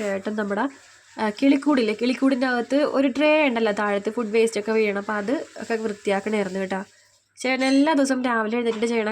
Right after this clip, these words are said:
കാര്യമുണ്ട് ഇത്. കാരണം, ആ, ഈ നമ്മുടെ കിളിക്കുഞ്ഞേ എപ്പോഴും കഴിക്കാൻ കൊടുക്കുമ്പോഴത്തേക്കും ഇങ്ങനെ കൊത്തി, കൊത്തി, കൊത്തി, കൊത്തി, കൊത്തി, പിന്നെ, ആ, അതാണെങ്കിൽ കൂടാണെങ്കിൽ അറിയാലോ, മൊത്തം ഇങ്ങനെ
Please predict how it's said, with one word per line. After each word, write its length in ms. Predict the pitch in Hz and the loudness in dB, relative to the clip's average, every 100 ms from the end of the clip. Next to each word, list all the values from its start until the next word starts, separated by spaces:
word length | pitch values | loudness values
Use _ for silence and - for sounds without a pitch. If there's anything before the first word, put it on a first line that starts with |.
| 220 | -2
കാര്യമുണ്ട് 420 | 208 214 202 208 208 | -2 0 -2 -2 -4
ഇത്. 100 | 190 - | -4 -4
കാരണം, 300 | 196 208 226 - 214 | -4 -4 -6 -8 -6
ആ, 20 | 208 196 - - 240 | -4 -4 -6 -10 -8
ഈ 40 | 254 | -6
നമ്മുടെ 220 | 240 226 240 | -4 -4 -2
കിളിക്കുഞ്ഞേ 460 | 269 262 269 254 214 190 _ _ _ _ _ _ _ _ - | -2 0 -2 0 -2 -4 _ _ _ _ _ _ _ _ -4
എപ്പോഴും 500 | 269 - - 302 320 339 285 | -4 -6 -2 0 2 0 0
കഴിക്കാൻ 300 | 269 247 240 | 0 0 0
കൊടുക്കുമ്പോഴത്തേക്കും 500 | 247 240 226 220 226 | 0 0 -2 -2 -2
ഇങ്ങനെ 120 | 226 226 | -2 0
കൊത്തി, 180 | 214 226 | -4 -2
കൊത്തി, 180 | 254 - 254 | 2 2 2
കൊത്തി, 200 | 269 277 277 | 0 0 -2
കൊത്തി, 180 | 277 277 | -2 0
കൊത്തി, 180 | 285 277 277 | -2 -2 0
പിന്നെ, 200 | 285 320 330 - - | 0 0 -2 -6 -2
ആ, 60 | 285 | 0
അതാണെങ്കിൽ 360 | 285 311 330 330 330 | 2 0 0 -2 0
കൂടാണെങ്കിൽ 460 | 294 294 311 320 349 | 0 2 2 0 0
അറിയാലോ, 340 | 311 285 240 202 226 | 2 2 0 -2 -4
മൊത്തം 360 | - _ 277 | -10 _ 0
ഇങ്ങനെ 160 | 277 277 | 2 2